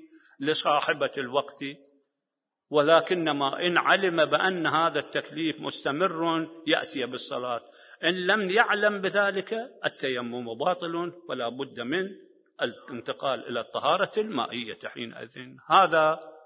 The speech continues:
ما ذكروه بالمقام، وسيأتي الدليل الثاني من الأدلة التي استدلوا بها على عدم جواز تقديم التيمم قبل الوقت لصاحبة الوقت، وسيأتي إن شاء الله.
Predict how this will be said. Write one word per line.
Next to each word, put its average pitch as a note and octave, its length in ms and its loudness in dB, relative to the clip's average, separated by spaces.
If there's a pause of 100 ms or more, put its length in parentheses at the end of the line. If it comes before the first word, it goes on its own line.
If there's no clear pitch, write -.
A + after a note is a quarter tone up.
(200)
ما C3 220 0
ذكروه B2+ 600 -4
بالمقام، C3+ 720 -6 (140)
وسيأتي A#2+ 680 -8
الدليل A#2+ 540 -4
الثاني D3 760 -2 (280)
من B2+ 140 -4
الأدلة B2+ 640 -8
التي B2+ 380 -6
استدلوا D#3+ 640 -6
بها C#3+ 380 -2
على A#2+ 140 -4
عدم A#2+ 480 -4
جواز A#2+ 500 -4
تقديم D#3+ 680 -8
التيمم E3 1200 -4
قبل C#3+ 540 -2
الوقت B2 540 -4
لصاحبة A#2+ 720 -6
الوقت، A2 400 -12
وسيأتي - 640 -14
إن D3 60 -20
شاء - 260 -18
الله. D3+ 120 -20